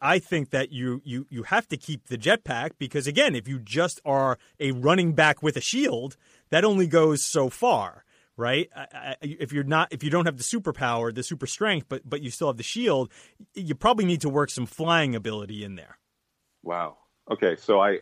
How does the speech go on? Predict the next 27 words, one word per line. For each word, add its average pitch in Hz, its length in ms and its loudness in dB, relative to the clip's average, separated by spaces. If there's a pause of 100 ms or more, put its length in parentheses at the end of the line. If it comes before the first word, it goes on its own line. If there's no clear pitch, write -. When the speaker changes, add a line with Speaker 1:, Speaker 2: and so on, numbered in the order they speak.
Speaker 2:
I 101 140 4
would 104 100 2
have 104 140 -2
to - 40 -4
rethink 90 540 -6
this. - 300 -6 (100)
Speaker 1:
Okay. 117 120 -14
Speaker 2:
By 123 120 4
the 131 60 8
way, 123 120 8
if 101 80 -2
Captain 147 240 -2
America 123 400 -4
played 107 460 -4 (140)
football, 85 420 -2
would 90 100 -12
he 87 60 -12
be 113 140 -4
a 135 40 -2
running 156 240 -10
back? 240 200 -16 (580)
Would - 100 6
he 117 80 4
be 135 120 0
Tim 135 260 0
Tebow 131 480 4
quarterback? 170 520 -2